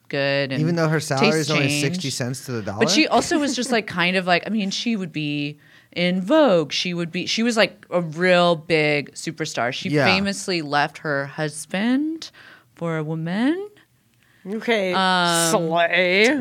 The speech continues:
Speaker 1: after
Speaker 2: Yeah.
Speaker 1: getting their beautiful apartment in Architectural Digest.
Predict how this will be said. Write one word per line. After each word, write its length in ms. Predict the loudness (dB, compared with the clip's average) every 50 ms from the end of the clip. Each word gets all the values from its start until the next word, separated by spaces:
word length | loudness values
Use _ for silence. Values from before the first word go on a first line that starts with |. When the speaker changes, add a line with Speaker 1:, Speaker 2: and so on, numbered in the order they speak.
| 0 2 4 6
Speaker 1:
after 260 | 8 8 6 6 6
Speaker 2:
Yeah. 140 | 6 6 8
Speaker 1:
getting 240 | 6 6 6 4
their 160 | 4 2 2 2
beautiful 600 | 0 -2 -2 0 2 2 2 0 2 2 2 2
apartment 680 | 2 2 0 0 0 0 0 -2 -2 -2 -2 -4 -4 -6
in 380 | -4 -4 -2 -2 -2 -4 -6 -6 -8
Architectural 460 | -10 -10 -10 -10 -14 -14 -12 -14 -12
Digest. 800 | -10 -10 -10 -8 -8 -6 -6 -4 -4 -4 -6 -8 -10 -14 -20